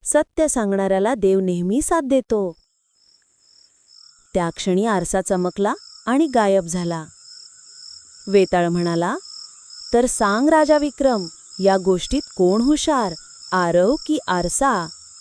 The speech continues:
राजा विचारात पडला आणि म्हणाला, "आरसा नाही, आरव, कारण त्याने स्वतःच्या चुका ओळखल्या." वेताळ हसला आणि म्हणाला, "बरोबर उत्तर दिलंस विक्रम."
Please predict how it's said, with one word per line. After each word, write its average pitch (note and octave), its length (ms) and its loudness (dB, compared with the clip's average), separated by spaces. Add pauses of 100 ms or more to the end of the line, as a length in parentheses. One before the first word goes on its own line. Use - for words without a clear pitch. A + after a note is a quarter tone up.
(540)
राजा F3 320 2
विचारात E3+ 440 -2 (140)
पडला E3+ 340 -2 (460)
आणि F#3 180 0
म्हणाला, E3+ 500 -2 (760)
"आरसा C4+ 380 2
नाही, G3 360 0 (400)
आरव, A#3 440 4 (680)
कारण G#3 260 2
त्याने F#3+ 320 0
स्वतःच्या F#3+ 600 -2
चुका G#3 380 0
ओळखल्या." C4 640 4 (800)
वेताळ F#3+ 400 2
हसला F#3 480 -2 (400)
आणि F#3+ 160 2
म्हणाला, F3 480 0 (580)
"बरोबर F3+ 440 4
उत्तर C#4 300 2
दिलंस D4 360 2
विक्रम." C4+ 540 0